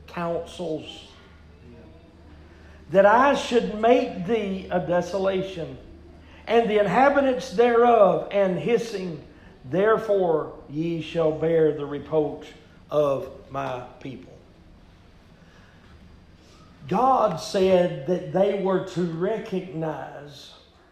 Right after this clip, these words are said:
they were to recognize the true nature of their thinking. Whose counsels were they walking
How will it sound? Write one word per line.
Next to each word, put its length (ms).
they 160
were 200
to 140
recognize 920
the 140
true 400
nature 760
of 520
their 480
thinking. 420
Whose 360
counsels 640
were 260
they 140
walking 680